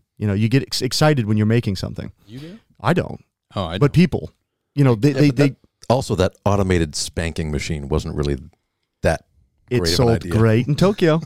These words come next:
Speaker 3: <laughs>
Speaker 1: You're like, "Well, that's one market. We need to, we need to extrapolate." But, uh, I was so used to that anyway, and I'm used to the stress and the anxiety and the mania of a new idea.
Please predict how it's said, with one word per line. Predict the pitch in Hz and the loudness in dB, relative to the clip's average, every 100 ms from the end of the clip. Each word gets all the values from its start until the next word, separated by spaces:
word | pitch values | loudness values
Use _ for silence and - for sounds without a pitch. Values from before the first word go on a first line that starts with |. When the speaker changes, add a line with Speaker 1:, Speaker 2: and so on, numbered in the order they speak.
| 139 214 | -8 -10
Speaker 3:
<laughs> | - 214 - | -6 -4 2
Speaker 1:
You're | 170 | 4
like, | 160 156 | 2 4
"Well, | 175 160 156 151 139 139 123 | 4 6 8 6 4 0 0
that's | 147 | 2
one | 160 160 | 2 2
market. | 151 135 107 | 2 2 -2
We | 113 | 0
need | 127 | 2
to, | 131 131 | 4 2
we | 135 | 2
need | 135 | 0
to | 135 | 0
extrapolate." | - 135 117 107 - - - | 2 2 2 -2 -4 -18 -12
But, | 151 185 | 0 4
uh, | 180 156 135 - _ - | 4 4 2 -4 _ -2
I | 170 | 0
was | 240 240 | 2 0
so | - 196 | 2 2
used | 165 185 - | 2 -2 0
to | 123 | 2
that | 110 | 2
anyway, | 110 107 107 101 | 2 2 2 2
and | - | 4
I'm | 147 143 | 4 4
used | 180 185 - | 4 2 0
to | 151 | 0
the | 131 | 0
stress | - 139 151 143 - - | 0 2 4 4 0 0
and | 123 | 2
the | 123 | 4
anxiety | 120 113 123 131 151 123 117 | 2 2 4 4 4 2 2
and | 110 110 | 0 2
the | |
mania | 113 139 156 131 | 2 4 6 6
of | 110 101 104 | 4 2 2
a | |
new | 101 101 | 2 2
idea. | 98 95 95 | 0 0 -2